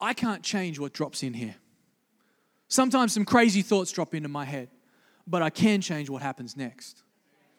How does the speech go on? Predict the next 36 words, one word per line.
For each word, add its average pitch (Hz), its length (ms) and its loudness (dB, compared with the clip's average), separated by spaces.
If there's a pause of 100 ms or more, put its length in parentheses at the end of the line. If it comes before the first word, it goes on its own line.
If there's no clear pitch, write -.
(260)
I 185 120 4
can 226 320 2
choose 208 400 2
to 180 100 -6
make 170 240 -2
it 165 80 -2
obedient 151 440 -2
to 160 60 -16
Christ. 135 360 -6
I 208 160 4
can 208 580 0 (200)
set - 360 2
my 185 240 -2
thi-, 196 320 -2
my 165 220 0
mind 170 420 0
on 156 180 -6
the 131 60 -8
Spirit 156 460 0 (380)
and 165 120 0
what 156 140 2
the 160 60 -2
Spirit 175 360 2
desires. 127 720 -6 (1400)
See, 190 120 4
mindsets 196 480 4
are 175 40 -4
usually 175 280 4
based 175 340 2
on 147 100 -8
strongholds 147 720 -8 (880)
that 196 100 -2
we 185 120 0
develop 165 400 -6
in 143 120 -10
life. 151 420 -10